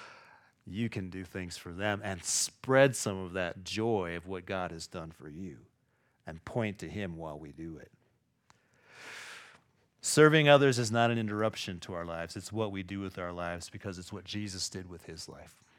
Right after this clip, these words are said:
And we're following him. So may the wonder of that truth permeate our Christmas celebrations this month and shape us more and more into the image of Christ, the ultimate servant,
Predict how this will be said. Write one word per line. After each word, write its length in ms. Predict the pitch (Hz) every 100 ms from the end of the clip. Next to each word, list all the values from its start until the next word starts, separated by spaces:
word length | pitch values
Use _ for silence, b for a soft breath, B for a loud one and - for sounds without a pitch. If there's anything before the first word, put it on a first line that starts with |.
| b b b _ _ _ B B B B
And 140 | 107 95
we're 140 | 113
following 540 | 110 123 117 117 117 110
him. 320 | 98 85 87
So 180 | - 131
may 180 | 143 151
the 120 | 147
wonder 380 | 143 160 165 151
of 80 |
that 260 | 131 135 127
truth 380 | - 131 123 -
permeate 460 | 135 131 131 131
our 120 | 123 120
Christmas 520 | - 143 131 131 123
celebrations 800 | 127 117 113 117 113 - 113 104
this 240 | 117 -
month 320 | 113 113 110 110
and 120 | 101 B B B
shape 480 | - - 143 143
us 400 | 135 123 - - - B B -
more 280 | 120 127
and 100 | 123
more 220 | 120 123 123
into 160 | 120
the 160 | 110 113
image 240 | 117 107
of 180 | 110 -
Christ, 520 | - 113 110 104 -
the 220 | 113 110
ultimate 420 | 107 101 110 107 -
servant, 600 | - 104 98 95 -